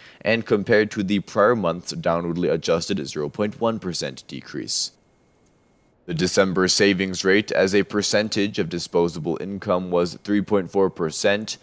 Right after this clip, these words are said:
up from November's positively revised two point nine percent rate.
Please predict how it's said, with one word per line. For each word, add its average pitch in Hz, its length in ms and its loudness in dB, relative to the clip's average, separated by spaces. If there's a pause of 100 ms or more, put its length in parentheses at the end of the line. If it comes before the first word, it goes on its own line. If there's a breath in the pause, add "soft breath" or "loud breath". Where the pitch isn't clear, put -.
(360 loud breath)
up 104 160 4
from 110 200 0
November's 104 640 4
positively 87 760 0
revised 92 640 0
two 92 180 -4
point 110 240 -6
nine 104 220 -2
percent 78 400 -8
rate. 69 400 -8